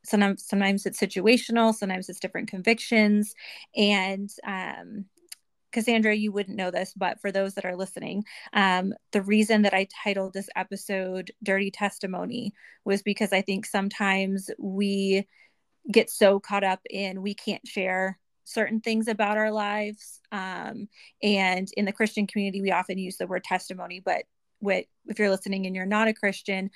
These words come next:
sometimes we feel like we can't share our stories because they're too messy, they're too dirty, we've been through too much, too much has happened to us.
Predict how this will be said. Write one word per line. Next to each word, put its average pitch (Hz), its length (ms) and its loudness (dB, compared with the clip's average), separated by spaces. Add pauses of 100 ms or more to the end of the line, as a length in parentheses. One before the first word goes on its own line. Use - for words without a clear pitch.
(220)
sometimes 202 600 2
we 202 100 -4
feel 196 140 0
like 190 120 -4
we 208 60 -2
can't 196 300 -4
share 196 220 0
our 185 100 2
stories 226 800 -2 (280)
because 196 1040 2 (520)
they're 202 120 2
too 208 220 -2
messy, 170 480 -2
they're 202 180 -2
too 220 220 -4
dirty, 196 500 -2
we've 185 220 -8
been 196 160 -2
through 214 180 -2
too 214 240 -2
much, 196 540 0
too - 180 -2
much 214 180 0
has 214 120 -4
happened 196 380 -2
to 190 180 -4
us. 180 300 -2